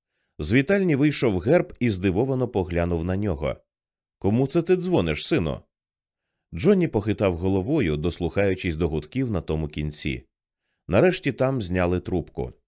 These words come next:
"Контора шерифа округу Касл. Будьте ласкаві, я хотів би поговорити з шерифом Беннерменом". "А хто ви?" "Джон Сміт із Паунела.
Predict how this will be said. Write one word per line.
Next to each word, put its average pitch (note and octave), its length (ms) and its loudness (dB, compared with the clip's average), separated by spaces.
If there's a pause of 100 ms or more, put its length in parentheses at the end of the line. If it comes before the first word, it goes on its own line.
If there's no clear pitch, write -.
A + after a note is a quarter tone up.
(300)
"Контора D3+ 440 4
шерифа D3+ 420 2
округу C3+ 460 4
Касл. C#2 440 0 (720)
Будьте B2+ 300 2
ласкаві, E2 520 2
я G#2 100 4
хотів B2+ 360 2
би B2 100 2
поговорити A2+ 580 2
з - 80 0
шерифом A2 600 2
Беннерменом". D#2+ 760 0 (500)
"А A#2 220 4
хто D3+ 280 2
ви?" D#2 240 0 (500)
"Джон E3 360 2
Сміт G#2+ 420 0
із G2+ 240 0
Паунела. D#2+ 680 0